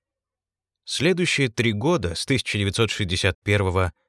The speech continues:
по тысяча девятьсот шестьдесят четвертый, Деннис Нильсен провел в качестве юного солдата в Олдершоте, в компании примерно двадцати мальчиков-подростков, жаждущих приключений. По его собственным словам,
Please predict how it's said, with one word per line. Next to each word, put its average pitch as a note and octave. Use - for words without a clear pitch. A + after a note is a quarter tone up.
по F#2+
тысяча -
девятьсот F#2
шестьдесят F2
четвертый, C3+
Деннис C#3
Нильсен D#3
провел G#2+
в -
качестве A2
юного F#2
солдата F#2+
в F#2
Олдершоте, G2
в -
компании G2+
примерно G2+
двадцати G2+
мальчиков-подростков, F#2
жаждущих F#2+
приключений. -
По E2
его F#2
собственным C3
словам, A#2